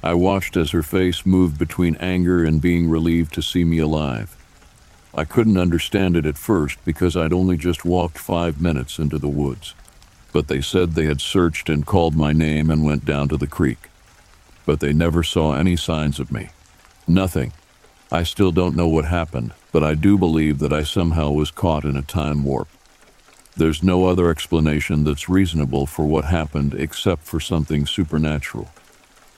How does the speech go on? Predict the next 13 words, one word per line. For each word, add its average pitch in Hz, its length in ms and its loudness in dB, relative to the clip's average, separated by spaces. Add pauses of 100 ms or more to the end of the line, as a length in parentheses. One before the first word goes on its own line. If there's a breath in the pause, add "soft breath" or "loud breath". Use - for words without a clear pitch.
(100)
I - 120 0
couldn't 98 340 2
have 82 120 0
fallen 80 480 0
or 76 160 0
gotten 78 420 -2
lost 80 440 -2
because 76 340 -2
my 76 140 -2
family 80 460 -2
searched 73 420 -6
the 76 140 0
area. 65 420 -2